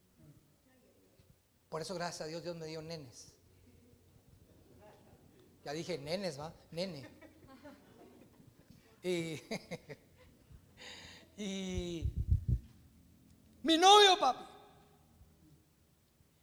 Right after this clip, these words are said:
Y yo vengo y digo, eviten los momentos a solas.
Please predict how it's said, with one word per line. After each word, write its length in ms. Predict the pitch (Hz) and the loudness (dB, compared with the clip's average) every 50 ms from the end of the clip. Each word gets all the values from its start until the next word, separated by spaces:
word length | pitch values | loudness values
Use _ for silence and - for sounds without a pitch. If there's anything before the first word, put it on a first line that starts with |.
| - - | -16 -10
Y 100 | 190 190 | -4 0
yo 340 | 185 220 220 202 - - - - - - - - - - - - - - - | 4 4 4 4 2 -4 -10 -20 -20 -20 -20 -20 -20 -20 -20 -20 -20 -20 -2
vengo 320 | - 185 214 214 214 214 214 | 2 4 4 4 2 0 -4
y 60 | 196 | -2
digo, 340 | 185 196 180 147 139 123 104 - - - - - - - - - - - _ _ _ _ - | -2 -4 -4 -4 -6 -8 -10 -12 -18 -20 -20 -20 -20 -20 -20 -20 -20 -20 _ _ _ _ -4
eviten 440 | 156 160 175 185 185 - 190 180 180 | -2 -2 -2 -2 -2 -2 -4 -2 -2
los 120 | 165 156 | -4 -4
momentos 520 | 147 143 135 135 135 135 131 - 135 - | -4 -6 -6 -6 -8 -8 -8 -8 -10 -10
a 60 | 117 101 | -8 -8
solas. 540 | - - 95 92 87 85 - - - - | -8 -8 -10 -10 -12 -14 -18 -20 -20 -20